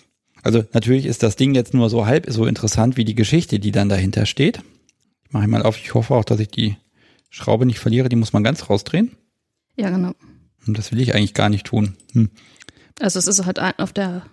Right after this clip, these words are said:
Speaker 2: einen Seite ist er halt
Speaker 1: Ah.
Speaker 2: offen und da ist die Schraube drin und auf der anderen Seite ist ein Scharnier.
Speaker 1: Okay, so, also ich halte mich ja noch an dem Ding gerade auf, aber ich bin schon gespannt auf die Geschichte.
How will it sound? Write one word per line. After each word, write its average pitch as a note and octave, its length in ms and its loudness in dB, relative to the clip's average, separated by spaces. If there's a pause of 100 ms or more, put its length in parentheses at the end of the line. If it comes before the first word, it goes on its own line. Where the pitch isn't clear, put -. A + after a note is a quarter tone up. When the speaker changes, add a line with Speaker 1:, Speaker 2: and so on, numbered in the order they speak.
(160)
Speaker 2:
einen G#3+ 200 4
Seite G#3+ 320 0
ist - 260 -6
er G3+ 140 0
halt G3+ 160 -2
Speaker 1:
Ah. - 80 4
Speaker 2:
offen G#2+ 580 2 (220)
und G#3+ 460 2
da G3 100 -2
ist - 120 -2
die - 100 -10
Schraube G#3+ 300 -2
drin G#3+ 220 0
und F#3+ 100 2
auf F#3 120 -4
der - 100 -4
anderen F#3+ 220 -2
Seite - 240 -8
ist - 100 -12
ein E3+ 80 -8
Scharnier. F3+ 360 -8 (880)
Speaker 1:
Okay, G2+ 380 -2 (140)
so, - 160 -4
also G#2+ 160 2
ich G#2+ 120 -2
halte C#3 180 2
mich B2 100 0
ja A#2 80 4
noch A2+ 120 2
an A#2 140 2
dem A2 160 2
Ding A#2+ 220 4
gerade G#2 420 0
auf, - 480 -2 (280)
aber A2 140 -8
ich G2+ 100 -8
bin A2+ 120 -2
schon G#2+ 160 0
gespannt G#2+ 400 0
auf A2+ 80 -6
die A2 120 -6
Geschichte. A#2+ 540 -4